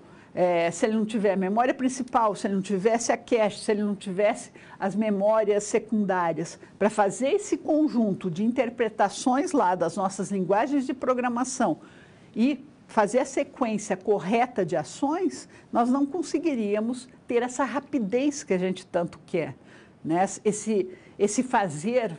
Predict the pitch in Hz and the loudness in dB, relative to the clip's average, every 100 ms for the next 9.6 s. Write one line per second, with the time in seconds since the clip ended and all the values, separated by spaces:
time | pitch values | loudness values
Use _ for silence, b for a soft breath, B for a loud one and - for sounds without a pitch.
0 | - 165 190 180 180 - 196 185 - 214 | -4 2 2 2 0 -2 -4 -4 -4 -4
1 | 202 196 185 175 175 170 - 175 165 151 | -2 -2 -2 -2 -2 -4 -2 -2 -4 -4
2 | 170 143 170 165 - 165 170 156 202 127 | -4 -2 -2 -4 -6 -8 -2 2 2 0
3 | 160 202 185 139 156 139 B B - 175 | 0 2 2 -2 -8 -10 B B -6 -4
4 | 156 175 170 170 - 180 160 156 143 135 | -2 -4 -4 -6 -4 -4 -4 -4 -8 -10
5 | - B B B B B 196 - 247 320 | -18 B B B B B -10 0 2 2
6 | 277 - - - 277 339 427 311 262 302 | 0 -4 -16 -6 -2 0 2 2 2 0
7 | 370 311 453 403 403 381 180 - B B | 0 -4 -2 -4 -2 -2 -2 -6 B B
8 | B 190 180 226 269 240 - 208 180 220 | B -10 -2 0 0 -2 0 2 4 4
9 | 214 190 208 226 175 | 4 2 2 2 0